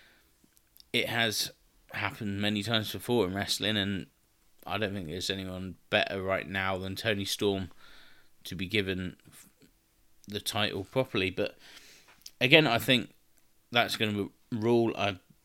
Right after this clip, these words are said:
I think Jamie Hayter's been on such great form as well. Looking forward to this one. I think she will get the title at some point, just maybe not tonight.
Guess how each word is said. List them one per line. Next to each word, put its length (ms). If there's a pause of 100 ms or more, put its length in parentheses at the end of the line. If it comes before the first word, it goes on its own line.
(560)
I 40
think 200
Jamie 320
Hayter's 360
been 240
on 340 (200)
such 500
great 240
form 400
as 140
well. 300 (1400)
Looking 280
forward 260
to 100
this 240
one. 200 (640)
I 60
think 240
she 160
will 300
get 220
the 60
title 380
at 80
some 240
point, 320
just 260 (160)
maybe 380
not 340
tonight. 460